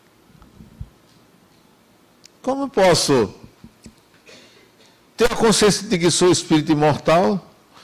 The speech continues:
dar um calote eu tô agindo contra mim, porque se eu der um calote financeiro, seja numa pessoa,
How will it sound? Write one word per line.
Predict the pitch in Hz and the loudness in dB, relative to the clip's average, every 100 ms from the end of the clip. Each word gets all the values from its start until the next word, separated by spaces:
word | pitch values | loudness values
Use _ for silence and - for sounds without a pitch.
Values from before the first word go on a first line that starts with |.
| - | -6
dar | 143 220 | -2 -2
um | 214 | -2
calote | 185 143 123 131 139 - 110 92 - _ _ _ _ _ _ _ _ - - _ _ _ _ _ _ _ - | 0 0 2 2 0 -4 -10 -10 -14 _ _ _ _ _ _ _ _ -20 -20 _ _ _ _ _ _ _ -10
eu | 277 | -6
tô | 277 | -2
agindo | 277 269 208 240 254 | -2 0 0 0 -2
contra | 254 233 254 247 233 | -2 0 0 -2 -2
mim, | 214 147 147 226 240 208 | 0 0 0 0 0 -2
porque | 220 214 | -2 -2
se | 214 | -2
eu | 180 | -2
der | 170 | -2
um | |
calote | 151 120 104 135 170 | -4 -4 -2 -2 -4
financeiro, | - 147 117 95 - 160 196 135 | -4 -2 -2 -4 -2 0 0 -2
seja | - 170 156 | -2 -4 -2
numa | 131 | -4
pessoa, | 113 104 - 131 135 | -4 -6 -4 -2 -2